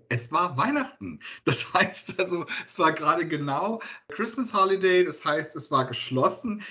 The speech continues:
Das ist so ungefähr der einzige Tag, wo man in den U S A mal, außer am vierten Juli,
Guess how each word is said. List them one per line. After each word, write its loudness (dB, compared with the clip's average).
Das -2
ist -4
so 0
ungefähr -2
der 0
einzige -2
Tag, 0
wo 10
man 2
in -4
den -10
U 4
S 2
A -2
mal, -4
außer -2
am -4
vierten -4
Juli, 4